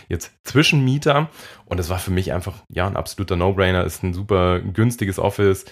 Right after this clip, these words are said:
Ähm, womit, wo ich mir einfach dachte, hey, cool, das ist jetzt eigentlich das, worauf wir gewartet haben. Wir haben jetzt in unserem Team sogar schon einen virtuellen Coworking Space ins Leben gerufen. Das heißt, dass wir zu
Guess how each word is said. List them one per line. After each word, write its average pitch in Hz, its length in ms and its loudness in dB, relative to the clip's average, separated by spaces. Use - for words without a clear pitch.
Ähm, 87 520 2
womit, 104 560 2
wo 104 160 2
ich 131 120 2
mir 127 180 6
einfach 104 140 0
dachte, 101 280 2
hey, 101 240 2
cool, 110 160 4
das 95 140 0
ist 92 140 -8
jetzt 71 180 -8
eigentlich 95 180 -4
das, 104 200 -2
worauf 98 260 2
wir 101 80 -2
gewartet 92 540 0
haben. 95 320 0
Wir 90 160 -2
haben 95 160 2
jetzt 90 220 2
in 92 80 -2
unserem 92 300 2
Team 104 420 2
sogar 92 320 2
schon 92 220 2
einen 87 180 2
virtuellen 101 500 4
Coworking 98 460 2
Space 92 520 2
ins 92 220 -4
Leben 107 240 2
gerufen. 101 380 0
Das 87 140 -4
heißt, 87 260 0
dass - 180 -4
wir 95 240 4
zu 95 460 0